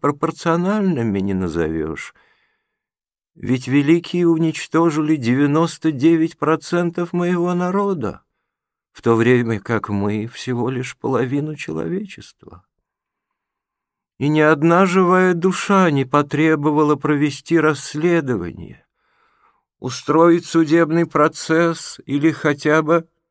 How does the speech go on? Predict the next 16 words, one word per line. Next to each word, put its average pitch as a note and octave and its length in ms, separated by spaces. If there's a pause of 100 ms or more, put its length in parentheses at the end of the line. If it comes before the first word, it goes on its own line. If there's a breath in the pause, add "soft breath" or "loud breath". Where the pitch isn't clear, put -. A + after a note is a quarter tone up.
(300)
решительно E3+ 840
осудить D#3+ 540
виновных D#3 720
в D3+ 80
этом D#3 280
чудовищном D#3+ 760
преступлении". E3 1040 (1500)
Наталья C#3 580
сглотнула C3+ 720
застрявший A2 640
в G#2+ 80
горле F#2+ 380
ком. - 400 (1080)
"Их F3+ 340
пугает B2+ 600
мысль, D#3+ 640